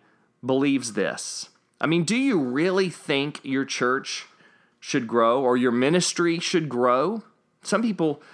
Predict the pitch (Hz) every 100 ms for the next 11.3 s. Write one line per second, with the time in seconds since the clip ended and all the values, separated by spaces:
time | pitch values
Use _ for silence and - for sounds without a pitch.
0 | - - 147 143 - 139 147 254 269 247
1 | 226 - - 190 269 277 254 190 147 175
2 | - 147 131 131 131 - 123 101 85 90
3 | 110 110 151 190 165 135 - - 156 151
4 | 147 147 135 107 120 131 131 127 123 117
5 | 104 113 170 - 151 143 - 151 123 -
6 | 127 107 92 - - - - 214 165 156
7 | 165 135 139 127 113 131 - 143 123 98
8 | - 123 110 98 78 58 - _ _ _
9 | _ _ _ 131 139 - - 202 220 -
10 | 147 135 - - 131 156 233 208 190 180
11 | 151 135 135